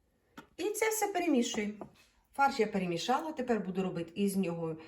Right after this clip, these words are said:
м'ясні м'ячики. Поки я роблю м'ясні м'ячики до котлет, трошки розповім вам про медицину. Я не знаю,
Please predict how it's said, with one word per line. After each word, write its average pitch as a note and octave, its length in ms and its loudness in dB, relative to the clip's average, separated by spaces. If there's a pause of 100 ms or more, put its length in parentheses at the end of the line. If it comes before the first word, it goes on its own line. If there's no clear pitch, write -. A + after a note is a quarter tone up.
(220)
м'ясні F#3+ 400 0
м'ячики. D#3+ 680 -2 (680)
Поки C#4 240 10
я A#3 100 12
роблю G3+ 520 10
м'ясні G#3 360 8
м'ячики F#3+ 400 6
до G3+ 120 8
котлет, D4 320 6
трошки A3 320 6
розповім G3 520 6
вам G#3+ 240 4
про F#3+ 140 6
медицину. F3 540 6
Я F#3 160 8
не A3+ 100 6
знаю, G3 340 6